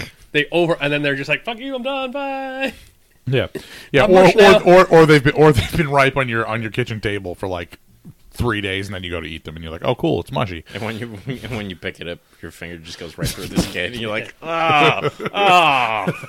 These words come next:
Speaker 3: ah."
Speaker 1: It's everywhere.
Speaker 2: I watched a coworker. She brought a whole avocado to work to slice up, put on her salad. First of all,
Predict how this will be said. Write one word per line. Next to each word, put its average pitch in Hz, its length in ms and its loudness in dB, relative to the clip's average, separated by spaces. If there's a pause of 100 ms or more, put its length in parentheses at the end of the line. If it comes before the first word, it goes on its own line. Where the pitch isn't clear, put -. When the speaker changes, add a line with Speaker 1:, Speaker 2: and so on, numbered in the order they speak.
(140)
Speaker 3:
ah." 127 960 4 (160)
Speaker 1:
It's 165 140 -4
everywhere. 233 600 4
Speaker 2:
I 190 100 4
watched 196 340 0
a 165 60 -6
coworker. 110 640 -6 (460)
She - 140 -6
brought 156 280 2
a 131 100 -6
whole 160 280 2
avocado 127 460 2
to 107 60 -4
work 101 280 -6
to 104 80 -16
slice 110 300 -4
up, 107 120 -10
put 135 120 -2
on 110 100 0
her 95 80 -6
salad. 113 320 -4
First 151 260 0
of 117 80 -6
all, 98 220 -8